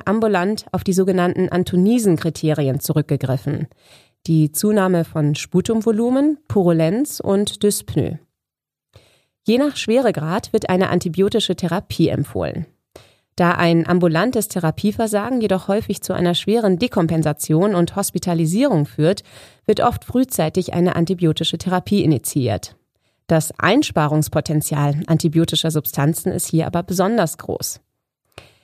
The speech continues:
Eine objektive Entscheidungshilfe in der Therapie einer akut exazerbierten C O P D könnte eventuell eine Point-of-Care-C R P-Messung sein. Beim Point-of-Care-Testing handelt es sich um patientennahe Schnelltests, die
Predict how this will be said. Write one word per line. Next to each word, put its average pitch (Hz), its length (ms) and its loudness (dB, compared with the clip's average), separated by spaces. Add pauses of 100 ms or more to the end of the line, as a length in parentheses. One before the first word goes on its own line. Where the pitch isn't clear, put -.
(340)
Eine 208 260 2
objektive 220 520 -2
Entscheidungshilfe 202 840 0
in 160 80 2
der 151 100 2
Therapie 165 640 -2
einer 175 360 0
akut 175 380 -4
exazerbierten 175 720 -2
C 170 240 -2
O 170 40 -4
P 156 180 -6
D 185 340 0
könnte 285 360 0
eventuell 196 600 0
eine 170 340 0
Point-of-Care-C 185 960 -2
R 214 100 -4
P-Messung 156 580 0
sein. 135 340 -4 (720)
Beim 180 280 2
Point-of-Care-Testing 202 1300 -2
handelt 214 260 0
es 196 120 -4
sich - 300 -4
um 185 360 0
patientennahe 196 720 -2
Schnelltests, 196 720 -2 (100)
die 185 180 2